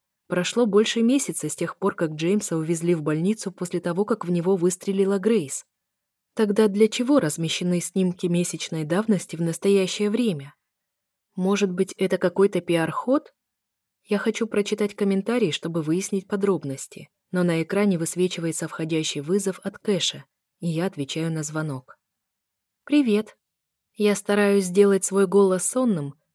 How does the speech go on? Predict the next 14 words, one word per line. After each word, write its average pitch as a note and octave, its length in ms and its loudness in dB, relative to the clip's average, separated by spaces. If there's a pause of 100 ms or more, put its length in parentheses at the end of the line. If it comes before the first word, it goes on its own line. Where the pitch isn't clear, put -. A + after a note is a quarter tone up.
на E3 120 0
тот E3 200 0
случай, G3+ 420 0
если D#3+ 340 0
рядом D#3 360 -2
с - 80 -6
Кэшем G3 380 -4
находится F3 560 -2
Десмонд. C#3+ 640 -6 (840)
"Кристи, F3 500 2 (140)
мне E3+ 200 2
нужна E3+ 320 2
твоя E3+ 260 0
помощь". E3+ 520 0